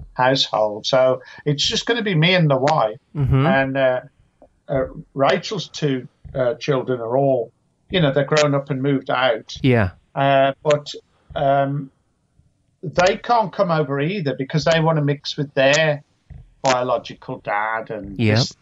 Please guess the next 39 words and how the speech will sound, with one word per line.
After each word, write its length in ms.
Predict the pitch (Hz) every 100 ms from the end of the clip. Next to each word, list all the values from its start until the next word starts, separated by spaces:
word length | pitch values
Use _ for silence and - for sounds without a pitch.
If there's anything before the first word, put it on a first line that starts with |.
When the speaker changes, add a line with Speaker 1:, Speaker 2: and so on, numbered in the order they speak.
| -
Speaker 1:
that, 160 | 113 151
and 80 |
the 80 | 117
other. 180 | 104 104
And 160 | 110 -
so 380 | 151 131 127 - - - _ - - _ _ - - _ _ _
we'd 260 | - 156 151
be 80 | 170
breaking 500 | 156 175 170 - 156
the 100 | 135
rules 380 | 139 170 165 -
for 140 | 165
them 180 | 147 135
to, 240 | 143 135 _
to 120 | -
come 200 | 131 139
and 80 | 120
see 220 | - 135
us 180 | 117 -
as 140 | 117 120
well. 580 | 117 120 110 95 95 _ _ _ _
And, 300 | 123 120 120
uh, 240 | 120 117 113 - -
it's 240 | 156 -
just 280 | - 208 -
such 260 | 214 - 151
a 220 | 117 101 _ - -
hassle 640 | - 135 139 - 131 110
this 300 | 110 113 -
year 260 | 113 104 101
that, 320 | 104 - -
uh, 200 | 113 107 - - _
it's 200 | 139 135
just 240 | - 160 -
gonna 200 | 147 135
be 140 | 127
me 120 | 123
and 120 | 113 107
Rachel. 520 | 110 113 - 139